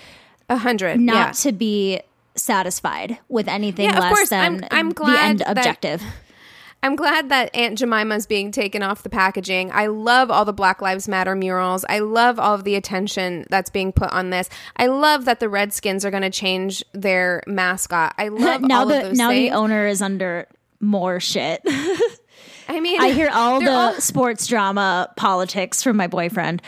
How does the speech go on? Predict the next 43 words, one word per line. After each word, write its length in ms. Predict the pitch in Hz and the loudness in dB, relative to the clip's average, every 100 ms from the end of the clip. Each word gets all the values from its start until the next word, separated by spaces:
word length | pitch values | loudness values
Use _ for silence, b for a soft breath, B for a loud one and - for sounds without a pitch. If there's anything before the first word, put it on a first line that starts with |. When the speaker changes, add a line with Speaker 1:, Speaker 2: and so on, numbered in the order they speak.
| - - | -6 2
Speaker 2:
<laughs> 260 | - - - _ _ b b b | 2 2 -4 _ _ b b b
Speaker 1:
They're 200 | 254 339 | -2 2
all 140 | 381 392 | 2 2
good 300 | 285 302 - | -2 -4 0
things, 460 | 247 226 214 202 - _ | 0 0 -4 -10 -14 _
but 200 | 208 247 | -4 0
I'm 220 | - 247 254 | 2 0 0
like, 260 | 254 247 - - | -2 -2 -12 -6
uh, 120 | - - - | -6 -6 -2
but 240 | 226 226 | 0 2
what 160 | 262 254 | 0 0
we're 140 | 262 - | -2 0
asking 420 | 247 - 277 277 | -2 -2 -6 -4
for 240 | 254 220 | -2 -2
is 180 | - 220 | -2 -2
systemic 600 | - 233 - 220 226 226 | 0 0 0 0 -2 -4
change, 440 | - 202 185 180 | -6 -4 -6 -6
not 280 | 202 202 - | -2 -2 -2
symbolic 640 | - 220 185 185 180 180 - | -4 -4 2 2 2 0 -8
change. 320 | - 143 190 | -6 -2 2
Speaker 2:
Yeah. 220 | 196 - 202 - | 2 2 -4 -6
Speaker 1:
Systemic 840 | - 220 - - 220 220 214 - b b _ _ - 185 | -4 -2 -2 0 0 2 -2 -6 b b _ _ -16 -8
change 600 | - 233 202 156 170 - | 0 4 4 2 -6 -10
to 420 | - 233 220 220 - 196 | -2 0 0 -2 -4 -6
the 160 | 202 | -2
oppressive 460 | 196 - 196 - 185 | 0 0 0 0 -4
systems 420 | - 190 196 185 | -4 -2 -2 -2
that 140 | 175 - | -2 0
are 160 | 170 | 0
in 140 | 170 170 | -2 -4
place. 460 | - 117 180 - | -8 -8 -8 -2
Speaker 2:
Right. 260 | 214 156 139 | 2 2 2
Speaker 1:
And 100 | 220 | -2
people 320 | 269 247 277 262 | -2 -2 -2 2
aren't 240 | 240 254 | 2 2
going 280 | 254 269 262 | 0 -2 -2
to 60 | 247 | -4
stop 360 | - 240 247 | 0 0 -2
showing 480 | - - 214 240 240 | -6 -2 -2 -2 -2
up 240 | 190 233 - | -2 -2 -4
and 160 | 190 | -2
getting 280 | 185 196 226 | 0 0 -2
arrested 720 | 180 175 233 - 190 202 | -2 -2 -2 0 2 2